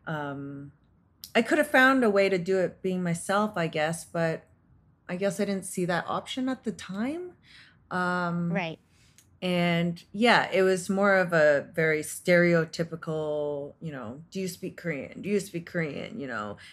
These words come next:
Speaker 1: And I'm like, "No, I was born and raised in Canada," and it's just very difficult for me to, uh, be fluent, and I can try, but I don't think I'm gonna learn a whole language in the time that you want me to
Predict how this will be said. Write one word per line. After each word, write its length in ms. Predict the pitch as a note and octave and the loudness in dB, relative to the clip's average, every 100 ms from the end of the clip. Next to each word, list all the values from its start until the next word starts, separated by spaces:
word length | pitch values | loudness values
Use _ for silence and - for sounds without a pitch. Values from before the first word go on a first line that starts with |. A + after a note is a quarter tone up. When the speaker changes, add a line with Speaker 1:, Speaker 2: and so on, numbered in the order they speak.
| - | -6
Speaker 1:
And 40 | G#3 | -2
I'm 40 | A3+ | -2
like, 200 | A3+ B3+ | -2 -8
"No, 260 | E4+ F#4 F4 | -4 -2 -2
I 40 | |
was 100 | E4 | -4
born 260 | - D4+ D4+ | -4 -4 -2
and 120 | D4 | -4
raised 240 | D4 C#4+ | -4 -4
in 120 | C#4 C4 | -6 -6
Canada," 720 | F4+ D#4+ D#4 D#4 D4+ D4+ D4 | -6 -6 -2 0 0 2 0
and 160 | C4 G#3+ | 2 0
it's 160 | G#3 | -2
just 260 | - A3+ - | -6 -8 -4
very 200 | A#3 A3+ | -2 -2
difficult 760 | A3+ D4 D4 - C#4+ C4 B3+ - | -2 -4 -4 -4 -2 0 -2 -2
for 100 | A#3+ | 0
me 320 | A#3 A#3 A3+ - | 2 2 0 -2
to, 280 | A3 F#3+ F3+ - - - _ _ _ - | 0 0 -2 -8 -20 -20 _ _ _ -4
uh, 600 | F#3 F3 E3 E3 D#3 D#3 | 2 4 4 2 0 -6
be 160 | - F#3 | -2 -2
fluent, 640 | E3+ G#3 A3+ B3 B3+ B3+ A#3 | 0 0 2 2 -2 -2 -2
and 340 | F#3 E3+ D#3+ | 0 0 0
I 120 | - D#3 | -6 -4
can 160 | E3 | -4
try, 540 | E3+ C#4 D4+ C#4 B3+ A#3+ | -4 -2 0 2 2 0
but 180 | A3 G#3 | 0 2
I 80 | |
don't 200 | G#3+ A3 | 2 0
think 180 | A3 G#3 | 0 0
I'm 100 | G#3 | 2
gonna 200 | G3+ F#3+ | 0 0
learn 220 | F#3 F#3 F3+ | 0 -2 -2
a 240 | F3 E3+ - _ - - | -2 -4 -10 _ -20 -8
whole 300 | F#3 F3+ F3+ | -2 -2 0
language 960 | E3+ E3 E3 E3+ F3 E3+ - - - - | -2 -2 -2 -2 -4 -8 -12 -12 -14 -8
in 100 | E3+ | -4
the 80 | E3 | -4
time 380 | - E3 E3+ F3 | -4 -2 -2 -2
that 160 | E3+ D#3+ | -4 -6
you 120 | D#3+ | -6
want 220 | D3+ - | -6 -6
me 120 | E3+ F3 | -6 -6
to 480 | - F3 F3 F#3+ | -6 -4 -4 -6